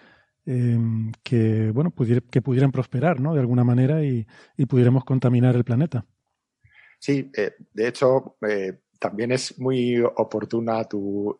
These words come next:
Speaker 2: eh, intervención porque, eh, estoy trabajando con un investigador ame-, americano en un proyecto muy bonito que es utilizando el me-, el modelo meteorológico para, eh, digamos, rebajar un poco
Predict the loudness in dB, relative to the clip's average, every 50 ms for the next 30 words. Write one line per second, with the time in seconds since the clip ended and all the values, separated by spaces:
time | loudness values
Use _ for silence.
0 | -10 -6 -2 -2 0 0 -2 -2 -4 -6 -4 -4 -4 -2 -2 -2 -4 -6 -4 -4
1 | -2 -2 -2 0 0 -2 -2 -2 -2 -2 -2 -2 -2 -4 -6 -12 -20 -20 -20 _
2 | _ -6 -4 -2 -2 -2 -2 -2 -4 -4 -4 -4 -6 -6 -8 -8 -8 -8 -6 -2
3 | -2 0 0 0 -2 -2 -4 -4 -6 -10 -16 -14 -6 -4 -2 -2 -2 -4 -4 -4
4 | -4 -4 -4 -6 -6 -6 -6 -6 -6 -6 -6 -6 -6 -8 -8 -8 -4 -2 -2 0
5 | 0 -2 -4 -4 -8 -8 -8 -8 -6 -6 -8 -6 -4 -4 -4 -4 -6 -6 -6 -8
6 | -8 -6 -4 -2 -2 -2 -4 -4 -6 -6 -6 -6 -6 -4 -4 -4 -4 0 2 0
7 | 0 0 -4 _ -20 -20 _ _ 0 0 0 -2 -8 -12 -8 -8 -6 -6 -4 -6
8 | -4 -4 -4 -2 0 -2 -2 -2 -4 -6 -6 -6 -4 -2 -2 0 -2 -2 -6 -2
9 | -2 0 0 0 -2 -2 -4 -4 -2 -2 0 0 0 -2 -2 -4 -10 -6 -4 -4
10 | -4 -4 -10 _ _ _ -20 -20 -20 -20 -20 _ _ _ _ _ _ 0 0 2
11 | 2 0 0 0 0 0 -2 -4 -6 -8 -14 -16 -16 -18 -20 -10 -8 -6 -4 -4
12 | -4 -6 -6 -8 -12 -14 -16 -20 -20 _ _ _ _ _ _ -10 -8 -4 -2 -2
13 | -2 -2 -4 -4 -6 -6 -6 -6 -4 -2 0 0 0 0 -2 -2 -4 -4 -4 -2
14 | -4 -6 -8 0 2 2 2 2 -2 -8 -10 -10 _